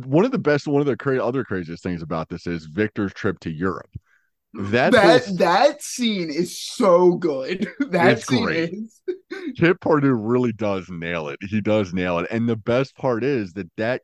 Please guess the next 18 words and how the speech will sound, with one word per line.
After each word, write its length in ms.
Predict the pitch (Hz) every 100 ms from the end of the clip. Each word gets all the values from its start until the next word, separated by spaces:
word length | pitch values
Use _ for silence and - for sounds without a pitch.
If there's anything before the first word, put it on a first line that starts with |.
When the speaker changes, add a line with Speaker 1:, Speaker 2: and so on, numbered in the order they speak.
| -
Speaker 1:
character 840 | - 147 170 117 - 78 67 65 _ _ _ _ _ -
is 160 | 110
the 80 | 95
main 480 | 107 104 110 123 135
character 540 | 120 117 110 104 101
of 100 | 85
another 380 | 90 92 98 110
Bret 280 | 85 98 85
Easton 200 | 78 85
Ellis 200 | 78 78
book 200 | - 80
called 200 | 87 85
Glamorama. 800 | 80 78 78 80 107 110 67 - _ _ _ _ _ -
And 460 | 98 98 95 95 - _
what 280 | 127 107 127
happens 520 | 101 143 135 120 101
in 160 | 98 95
that 240 | 135 185